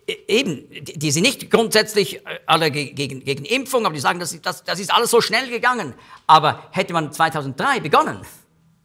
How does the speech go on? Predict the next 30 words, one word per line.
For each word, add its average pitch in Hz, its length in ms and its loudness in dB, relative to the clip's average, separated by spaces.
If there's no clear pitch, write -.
dann 120 160 -8
hätte 107 240 -8
das - 480 -10
funktioniert. 139 520 -10
Aber 113 140 -12
man 104 140 -12
hat 147 120 -8
das 151 100 -8
jetzt 160 140 -10
eben 190 200 -8
nicht 220 420 -6
so 139 200 0
gemacht. - 500 -10
Und, 165 400 0
äh, 151 280 2
ja, 156 280 2
i-, 131 40 -10
i-, 147 180 -8
im 143 80 -8
Nachhinein 160 360 2
ist 123 80 -8
man 135 80 -8
eben 214 140 -10
gescheiter. 98 640 -10
Das - 120 -20
geht 143 120 -6
uns 143 120 -4
doch 120 100 -4
allen 247 240 2
so. 98 180 -4